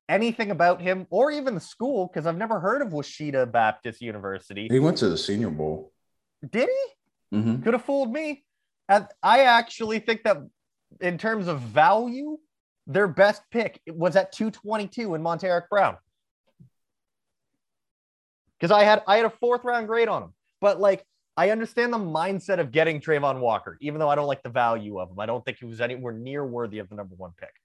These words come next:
Speaker 1: But, like, trading back into the first round for a linebacker for a team with so many needs, like,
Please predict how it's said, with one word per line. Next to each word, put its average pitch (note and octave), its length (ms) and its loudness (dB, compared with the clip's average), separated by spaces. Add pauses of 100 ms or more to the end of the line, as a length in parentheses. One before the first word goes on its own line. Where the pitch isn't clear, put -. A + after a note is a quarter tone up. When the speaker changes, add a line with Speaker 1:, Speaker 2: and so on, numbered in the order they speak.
(300)
Speaker 1:
But, E3 180 -2
like, D3 220 -4 (200)
trading E3 380 -2
back E3 240 2
into E3+ 140 -6
the D3+ 80 -10
first F3 300 -6
round D#3+ 300 -2 (120)
for C3+ 140 -2
a A#2 40 0
linebacker D3+ 600 -2 (220)
for D3+ 100 -4
a - 20 -4
team F3+ 200 -4
with D#3+ 140 -6 (300)
so F#3+ 480 0
many G3 260 0
needs, F#3+ 560 -8 (1000)
like, F#3 240 4